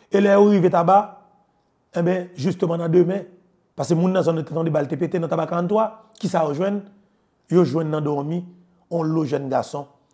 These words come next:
que cochon, chien a mangé, et que, ou est ca-, comme si, et, et, et, et, et, et, yo, yo, yo boule, yo. Yo pas fin boule, ou est chien a mangé reste là. Qui s'est passé?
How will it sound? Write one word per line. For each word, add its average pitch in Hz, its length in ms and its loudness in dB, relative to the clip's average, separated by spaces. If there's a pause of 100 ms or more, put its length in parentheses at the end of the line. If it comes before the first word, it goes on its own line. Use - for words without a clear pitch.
que 170 100 -4
cochon, 175 560 -4 (180)
chien - 400 -6
a 147 180 -6
mangé, 139 400 -6 (340)
et 151 100 -4
que, 160 260 -2 (220)
ou 160 160 0
est - 120 -2
ca-, 147 200 -2 (220)
comme 165 140 0
si, 165 240 -4 (180)
et, 190 40 -2
et, 208 380 -2
et, 180 160 -8
et, - 320 -2
et, 202 220 4
et, 196 60 4 (140)
yo, 208 160 4
yo, 202 120 4
yo 220 140 10
boule, 214 280 8
yo. 170 260 6 (240)
Yo 170 60 -4
pas 165 100 6
fin 208 100 2
boule, 220 380 6 (180)
ou 175 100 -2
est 165 40 -2
chien 240 340 -6 (180)
a 139 200 -4
mangé 151 340 -2
reste 135 340 -4
là. 135 140 -8 (460)
Qui 185 100 -4
s'est 151 200 -4
passé? 170 400 -4